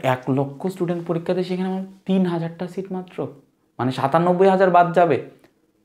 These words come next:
তোমার বাদ যাওয়ার প্রবাবিলিটি, পসিবিলিটিটা বেশি, এটাও তোমার জন্য ডিপ্রেসিং, একটা ডিপ্রেশনের কারণ। But তোমাকে আমি একটা কথা বলি,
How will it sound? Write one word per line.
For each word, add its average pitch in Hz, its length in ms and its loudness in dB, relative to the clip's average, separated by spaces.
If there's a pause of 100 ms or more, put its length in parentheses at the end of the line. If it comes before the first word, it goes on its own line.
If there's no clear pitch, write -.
(420)
তোমার 180 200 6
বাদ 151 280 4
যাওয়ার 202 220 6
প্রবাবিলিটি, 170 680 4
পসিবিলিটিটা 170 680 0
বেশি, 92 320 -8 (320)
এটাও 151 240 0
তোমার 147 240 -2
জন্য 127 200 -2
ডিপ্রেসিং, 104 420 -10 (680)
একটা 120 140 -4
ডিপ্রেশনের 123 480 -4
কারণ। - 200 -10 (1300)
But 131 120 -2
তোমাকে 151 220 -2
আমি 165 80 -2
একটা 160 160 -8
কথা 117 260 -8
বলি, 98 240 -14